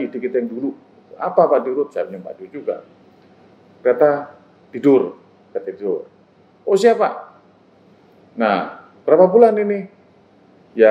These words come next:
kan saya lihat ini kan bagian dari empat tiga delapan. Jadi hanya nanti merubah kursinya aja. Lebih cepat." Gitu. "Ya mungkin sebelum Lebaran Pak, selesai." Kayak gitu. "Ya sudah, sebelum Lebaran ya, supaya di launching nanti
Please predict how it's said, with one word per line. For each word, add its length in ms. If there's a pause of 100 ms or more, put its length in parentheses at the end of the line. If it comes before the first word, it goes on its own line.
kan 160
saya 160
lihat 160
ini 80
kan 320
bagian 320
dari 160
empat 160
tiga 160
delapan. 320 (560)
Jadi 240
hanya 320
nanti 240
merubah 240
kursinya 400
aja. 480 (560)
Lebih 160
cepat." 220 (260)
Gitu. 640
"Ya 160
mungkin 640
sebelum 320
Lebaran 400
Pak, 120 (760)
selesai." 640
Kayak 240
gitu. 320 (240)
"Ya 80
sudah, 220 (1120)
sebelum 320
Lebaran 240
ya, 160
supaya 240
di 160
launching 320
nanti 200